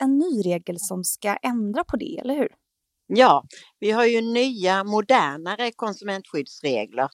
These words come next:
Speaker 2: Och det innebär bland annat att företag måste redovisa det lägsta priset de har sålt varan för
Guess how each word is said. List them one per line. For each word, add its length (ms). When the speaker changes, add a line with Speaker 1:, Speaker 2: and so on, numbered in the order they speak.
Speaker 2:
Och 120
det 220
innebär 580
bland 380
annat 560
att 240
företag 640
måste 340
redovisa 640
det 160
lägsta 760
priset 500
de 160
har 100
sålt 340
varan 600
för 240